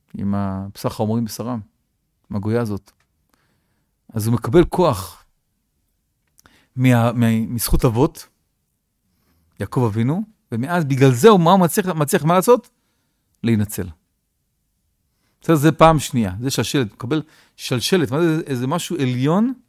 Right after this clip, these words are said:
שלא על פי מעשיו. עוד מקור,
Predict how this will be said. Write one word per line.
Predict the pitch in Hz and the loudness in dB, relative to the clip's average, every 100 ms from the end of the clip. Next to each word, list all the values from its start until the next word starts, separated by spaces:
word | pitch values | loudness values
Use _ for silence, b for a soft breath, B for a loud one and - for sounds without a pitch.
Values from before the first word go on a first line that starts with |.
| _ _ _ _ _ _ _ | _ _ _ _ _ _ _
שלא | - - 131 165 | -16 -6 -2 0
על | 180 | 0
פי | - | -2
מעשיו. | 131 107 - 90 92 _ _ _ _ _ _ _ _ _ | -2 -4 -6 -12 -14 _ _ _ _ _ _ _ _ _
עוד | - 135 | 0 4
מקור, | 123 120 139 214 | 4 6 4 2